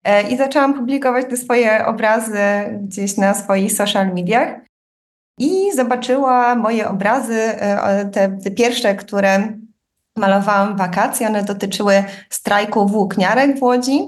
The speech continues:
E, to były takie dwa, e, bardzo istotne wydarzenia w, e, historii ruchu feministycznego, historii ruchu,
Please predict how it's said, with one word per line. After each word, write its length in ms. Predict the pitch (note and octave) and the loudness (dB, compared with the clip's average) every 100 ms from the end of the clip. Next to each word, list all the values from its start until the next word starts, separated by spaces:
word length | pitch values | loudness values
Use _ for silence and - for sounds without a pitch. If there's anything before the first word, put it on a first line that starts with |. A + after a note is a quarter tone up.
| - _ _ _ _ - | -6 _ _ _ _ 0
E, 200 | G3+ G3 | 2 2
to 120 | G3+ | 0
były 200 | G#3 G3+ | -2 -2
takie 220 | G3+ G#3 | -2 -4
dwa, 540 | G3 G3+ G#3+ G#3+ G#3+ G#3+ | -6 0 2 2 0 -2
e, 200 | G3+ G3+ | -2 0
bardzo 260 | G#3 G3+ | -2 -2
istotne 420 | G3+ G#3+ B3 A3 | -2 0 -2 -2
wydarzenia 640 | G3 G3 F#3+ G#3+ G3+ F#3+ G3 - - _ - | -2 -2 0 2 2 2 0 -6 -20 _ -8
w, 260 | F#3+ F3+ | -6 0
e, 720 | G3+ G3 F#3+ G3 G3 G3 G3 F#3+ | 4 6 6 6 4 2 2 2
historii 540 | G3+ - G#3+ G#3 G3 | 0 -2 0 2 2
ruchu 260 | G#3+ B3 G#3+ | 2 0 -2
feministycznego, 1000 | G3+ G3+ F#3+ G3 G3+ - G3 A3 A3+ A3+ | 0 0 0 -2 -4 -4 -2 0 0 0
historii 420 | - - G3 G3 | -4 -4 0 2
ruchu, 420 | G3 G3 G3 G3 | 2 2 2 2